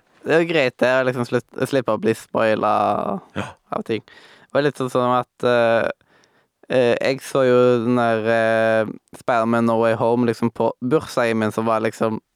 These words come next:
Speaker 1: to måneder eller noe sånt, ett år på alle andre hadde sett.
Speaker 2: Ja.
Speaker 1: Og at folk var jo så redd spoiler, så bare, det var jo så mye greier rundt det.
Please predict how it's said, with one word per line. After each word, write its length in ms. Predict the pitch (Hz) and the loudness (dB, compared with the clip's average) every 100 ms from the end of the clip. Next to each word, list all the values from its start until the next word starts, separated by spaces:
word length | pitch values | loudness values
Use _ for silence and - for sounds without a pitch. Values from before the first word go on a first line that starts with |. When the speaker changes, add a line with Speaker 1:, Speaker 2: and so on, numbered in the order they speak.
| _ _ _ | _ _ _
Speaker 1:
to 180 | - 123 | -4 -2
måneder 500 | 120 120 113 120 131 | 0 0 0 0 0
eller 120 | 113 | -2
noe 40 | 110 | -2
sånt, 140 | 110 - | -4 -4
ett 160 | 147 - | -10 -8
år 80 | 208 | -8
på 120 | - - | -6 -4
alle 200 | 127 120 | -2 -2
andre 120 | 113 | -2
hadde 180 | 107 131 | -2 -2
sett. 320 | 117 104 - - - | -2 -6 -10 -20 -6
Speaker 2:
Ja. 120 | 165 | -4
Speaker 1:
Og 80 | 156 139 | 0 -2
at 80 | 139 | -2
folk 260 | - 151 | -6 -6
var 140 | - 147 | -2 -2
jo 60 | 139 | 0
så 180 | 160 143 | 0 0
redd 160 | 147 | 0
spoiler, 500 | 143 - 160 160 143 131 | -2 -2 0 2 0 0
så 100 | 139 | -2
bare, 340 | 139 127 127 | -2 0 0
det 80 | 135 | 2
var 140 | 135 139 | 2 2
jo 60 | 135 | 0
så 180 | - 135 | 0 0
mye 240 | 135 127 | 2 2
greier 260 | 127 123 120 | 2 0 0
rundt 200 | 135 139 | -2 -2
det. 100 | 117 | -6